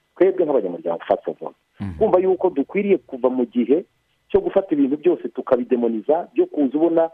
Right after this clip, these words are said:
Speaker 1: nta nyungu dufite yo guteza imbere umupira w'amaguru. Tugomba kumenya eske mbere na mbere ni iyihe mpamvu ituma turi mu mupira w'amaguru.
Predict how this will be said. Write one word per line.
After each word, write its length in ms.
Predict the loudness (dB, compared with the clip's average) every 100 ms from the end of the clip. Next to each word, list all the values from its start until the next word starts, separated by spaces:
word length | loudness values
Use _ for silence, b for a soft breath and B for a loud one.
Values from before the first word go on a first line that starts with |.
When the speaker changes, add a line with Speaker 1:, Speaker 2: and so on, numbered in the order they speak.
| b b -12
Speaker 1:
nta 340 | -2 2 2
nyungu 300 | 0 -6 -6 -6
dufite 560 | -6 -2 -2 -2 -2 0
yo 80 | 0
guteza 260 | 0 0 2
imbere 180 | 0
umupira 300 | 0 0 0
w'amaguru. 300 | 0 -2 -8 -20 _ _ -2
Tugomba 280 | 0 2 0
kumenya 280 | 0 0
eske 240 | 0 -2 -4
mbere 280 | 0 2 2
na 180 | 0 -2
mbere 200 | -6 -4
ni 160 | 0 2
iyihe 360 | 2 2 2 0
mpamvu 600 | -2 -2 -2 -4 -10 -20 _ _
ituma 360 | -12 -2 0 0
turi 180 | 0
mu 60 | 0
mupira 240 | -2 0 0
w'amaguru. 340 | 0 -6 -12